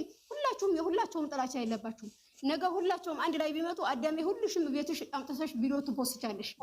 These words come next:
ተቃቅፈው ነገ ጧት እነሱ ሰላም አውርደው ቢመጡ ማለት ነው። አስጨርሱኛ እንዴ!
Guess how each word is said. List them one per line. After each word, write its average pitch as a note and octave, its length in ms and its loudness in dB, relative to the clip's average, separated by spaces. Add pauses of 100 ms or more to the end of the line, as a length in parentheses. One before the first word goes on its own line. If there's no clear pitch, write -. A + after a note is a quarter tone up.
(160)
ተቃቅፈው D#4 460 -2
ነገ C#4+ 200 0
ጧት C#4+ 160 -2
እነሱ C#4+ 260 0
ሰላም C4 280 2
አውርደው A3+ 300 0
ቢመጡ A#3 280 2
ማለት A3+ 240 0
ነው። - 120 -10 (140)
አስጨርሱኛ A#3 580 -2
እንዴ! G3+ 160 0